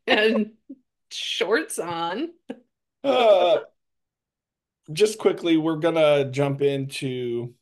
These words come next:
Speaker 2: some stuff, but before we do that, don't forget to wait around for the supplemental report. We're gonna talk about some good stuff there with Ray. What do we call it? After, Ray After Dark. That's her, uh,
Speaker 1: <laughs>
Speaker 2: new nickname. If you can, if you,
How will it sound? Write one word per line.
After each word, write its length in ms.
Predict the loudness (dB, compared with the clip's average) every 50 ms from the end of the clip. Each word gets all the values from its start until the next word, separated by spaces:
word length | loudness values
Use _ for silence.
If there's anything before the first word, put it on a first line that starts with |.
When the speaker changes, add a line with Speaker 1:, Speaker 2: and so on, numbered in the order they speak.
| _ _ _ _ _ _
Speaker 2:
some 160 | -16 -14 -12
stuff, 420 | -12 -8 -4 -2 -2 -2 -2 -4 -6
but 100 | -8 -8
before 280 | -8 -8 -6 -4 -2
we 80 | -2 -2
do 160 | -2 0 0
that, 320 | 2 2 0 0 -2 -6 _ _ _ _ _ _ _ _ _ -12
don't 120 | -12 -10 -10
forget 220 | -8 -10 -10 -8
to 120 | -8 -8 -4
wait 240 | -2 0 0 0 0
around 300 | 0 0 -2 -2 -4 -8
for 140 | -10 -12
the 200 | -12 -12 -14 -14 -12
supplemental 600 | -8 -2 -2 -2 -2 -2 -4 -2 -2 -2 -2 -2 -2
report. 420 | -4 -6 -4 -4 -4 -4 -4 -8 _ _ _ _ _ _ _ _ _ _ -12
We're 80 | -10
gonna 100 | -10 -6
talk 140 | -4 -4 -4
about 220 | -2 -2 -4 -4 -4
some 140 | -8 -8
good 180 | -8 -8 -8 -8
stuff 260 | -6 -6 -6 -6 -4
there 260 | -2 -2 0 0 0
with 300 | -2 -4 -6 -10 -14 -20 _ _ _ _ _ _ _ _ _ _ _ _ _ _
Ray. 680 | -6 -2 0 2 2 2 2 2 0 0 -2 -6 -10 -14 _ _ _ _ _ _
What 120 | -2 -2
do 40 | 0
we 80 | 0 0
call 220 | 2 4 4 4
it? 80 | 2 0 -2
After, 440 | -2 -2 -2 -2 -6 -10 -10 -10 -10 -6
Ray 260 | -2 2 2 4 4
After 320 | 4 2 0 -2 -6 -8 -4
Dark. 400 | -2 -2 -2 -2 -2 -6 -10 -20 -20 _ _ _ _ _ _ _ _ _ -4
That's 240 | -2 -2 -2 -2 -4 -4 -4
her, 140 | -4 0
uh, 60 | -2 -2 -2 -2 -10
Speaker 1:
<laughs> 220 | -10 -8 -4 -2 -2
Speaker 2:
new 120 | 0 0
nickname. 500 | -2 -2 -4 -6 -8 -10 -8 -8 -8 -8
If 180 | -10 -12 -14 -16
you 80 | -10
can, 240 | -8 -8 -6 -4 0
if 120 | 0 0 0
you, 160 | 0 -2 -4